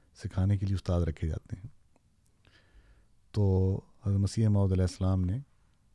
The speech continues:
اے، یہ قرآن کریم پڑھنا سیکھا، اس، تو یہ اس میں نہیں،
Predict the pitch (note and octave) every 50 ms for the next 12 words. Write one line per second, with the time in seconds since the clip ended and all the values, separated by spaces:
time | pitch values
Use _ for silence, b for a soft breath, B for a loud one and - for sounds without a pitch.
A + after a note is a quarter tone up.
0 | - - - - - F2+ F2+ F2+ F2 E2+ E2+ E2+ - - - - - - - -
1 | F2 F2+ F2+ F2+ F2 E2+ - _ - - - - - _ - - - - - -
2 | - - - G2 F#2+ G2 G2+ G2 G#2 G2+ G2+ G2 - G2+ G#2 A2 G#2+ G2+ - -
3 | F#2 F2 - G2 F#2+ G2 G2 F#2 - - _ b b b b b b b _ -
4 | G#2 G2 F#2 F#2 F#2 F2+ F2+ F#2 F#2+ G2 G2 G2 F#2+ F#2+ - - - - _ _
5 | _ _ _ - - _ - G#2+ - - G2+ G2 F#2+ G#2 A#2 B2